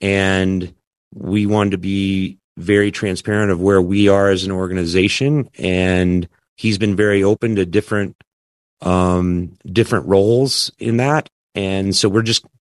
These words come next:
kinda giving him some time and continuing to talk. So there haven't been any decisions made. Um, there haven't been any possibilities eliminated.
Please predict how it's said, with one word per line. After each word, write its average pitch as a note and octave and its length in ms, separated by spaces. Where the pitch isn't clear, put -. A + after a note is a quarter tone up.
kinda A2 260
giving G#2 300
him G#2+ 160
some F#2+ 160
time G#2+ 460
and G2+ 100
continuing G#2+ 420
to G#2 100
talk. - 380
So F#2 340
there G#2 120
haven't A2+ 280
been A2 220
any G#2 580
decisions A2+ 640
made. C3 500
Um, F#2 640
there G2 220
haven't G2+ 300
been G#2 220
any G2+ 380
possibilities G2 880
eliminated. A2 680